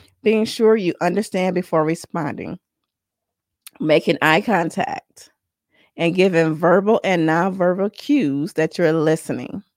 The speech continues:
It says, "Of course, some family conflicts and problems require more than a family dinner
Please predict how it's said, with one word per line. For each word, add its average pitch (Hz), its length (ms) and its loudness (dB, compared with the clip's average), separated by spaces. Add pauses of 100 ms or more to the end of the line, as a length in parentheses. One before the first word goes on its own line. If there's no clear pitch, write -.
(1000)
It 180 120 0
says, 156 220 4
"Of 156 180 2
course, 214 300 6
some 233 260 6
family 240 420 2
conflicts 247 640 0
and 175 200 -2
problems 202 500 2
require 175 440 2
more 180 280 4
than 170 240 2
a 143 220 2
family 160 500 0
dinner 151 460 0